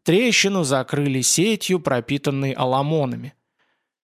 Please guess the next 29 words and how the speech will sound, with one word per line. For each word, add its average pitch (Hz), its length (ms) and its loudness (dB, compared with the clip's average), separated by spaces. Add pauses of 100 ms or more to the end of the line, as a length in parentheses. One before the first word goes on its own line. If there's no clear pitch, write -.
(140)
К - 60 -4
удивлению 226 580 2
и 220 40 0
возмущению 190 680 0
Касси, 214 520 0
их 208 360 -4
тент 202 400 0
он 165 200 0
отверг 143 440 -2
сразу, 147 680 0
и 135 100 -2
теперь 185 300 0
они 165 180 0
видели 160 300 0
темнеющий 151 580 0
туман 143 380 -2
неба 185 280 -2
через 143 280 -2
крупную 165 460 -2
ячеистую 139 580 -2
сеть 185 420 -2
из 175 200 0
его 143 180 0
собственного 139 580 -2
снаряжения. 131 720 -4 (1000)
Кася 226 360 2
боялась 147 420 0
поднимать 139 540 -2
голову, 143 480 -2